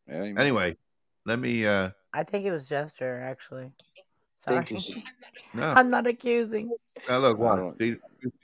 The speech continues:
Speaker 2: Goose is muted right now. You don't hear it. See?
Speaker 1: Now come back, Goose.
Speaker 2: Come
Speaker 3: Talk,
Speaker 2: back, Goose.
Speaker 3: Jester.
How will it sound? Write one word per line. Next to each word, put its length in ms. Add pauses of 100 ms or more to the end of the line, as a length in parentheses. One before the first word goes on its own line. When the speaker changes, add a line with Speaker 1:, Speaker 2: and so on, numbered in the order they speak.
Speaker 2:
Goose 200
is 140
muted 300
right 180
now. 180
You 120
don't 160
hear 160
it. 100 (1800)
See? 160 (260)
Speaker 1:
Now 100
come 220
back, 300
Goose. 300 (560)
Speaker 2:
Come 80
Speaker 3:
Talk, 180
Speaker 2:
back, 60
Goose. 160
Speaker 3:
Jester. 520